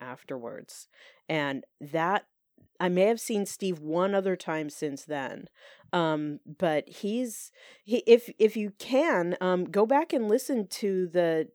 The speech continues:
T B T L that he was on that I mentioned in the show when he had just quit K U O W about three years ago. And he was kind of processing this big decision he had just made.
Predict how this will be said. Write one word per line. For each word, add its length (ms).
T 160
B 160
T 220
L 120
that 120
he 140
was 180
on 220
that 100
I 100
mentioned 420
in 120
the 60
show 560
when 200
he 180
had 120
just 300
quit 280
K 180
U 200
O 60
W 480
about 320
three 260
years 340
ago. 460
And 120
he 80
was 140
kind 220
of 120
processing 920
this 180
big 280
decision 460
he 120
had 160
just 220
made. 380